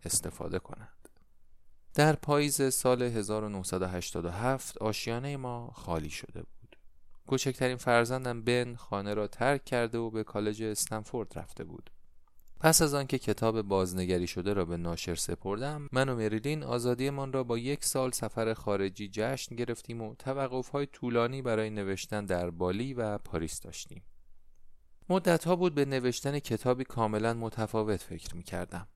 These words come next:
همه زندگیم عاشق داستان و روایت بودم و اغلب داستان‌های درمانی می‌نوشتم که بعضی فقط چند خط و بعضی چند صفحه بودند و آنها را قاچاقی در نوشته‌های تخصصی هم جای می‌دادم.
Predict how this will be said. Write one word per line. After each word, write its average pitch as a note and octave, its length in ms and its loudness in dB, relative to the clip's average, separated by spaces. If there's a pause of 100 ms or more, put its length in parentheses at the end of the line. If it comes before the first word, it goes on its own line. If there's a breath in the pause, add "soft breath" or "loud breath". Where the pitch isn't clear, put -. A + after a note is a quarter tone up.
(420)
همه A#2 320 0
زندگیم A2 600 -2
عاشق B2+ 480 -2
داستان C3 600 -2
و C3 80 -4
روایت B2 480 2
بودم B2 320 -4
و - 20 -4
اغلب C3 540 4
داستان‌های A#2+ 640 2
درمانی G#2+ 540 2
می‌نوشتم F#2+ 640 -4
که C#3+ 160 2
بعضی D3+ 340 6
فقط C3+ 300 0
چند D3+ 340 -2
خط - 280 -2
و B2+ 120 0
بعضی A#2+ 360 4
چند B2 320 -6
صفحه A2+ 300 -2
بودند G#2 420 -4
و B2 40 0
آنها C#3 260 -2
را E3+ 140 -4 (240 loud breath)
قاچاقی B2+ 520 2
در B2+ 180 0
نوشته‌های G2+ 640 -2
تخصصی F#2+ 720 -2
هم F#2+ 160 -2
جای G2 260 -4
می‌دادم. - 400 -12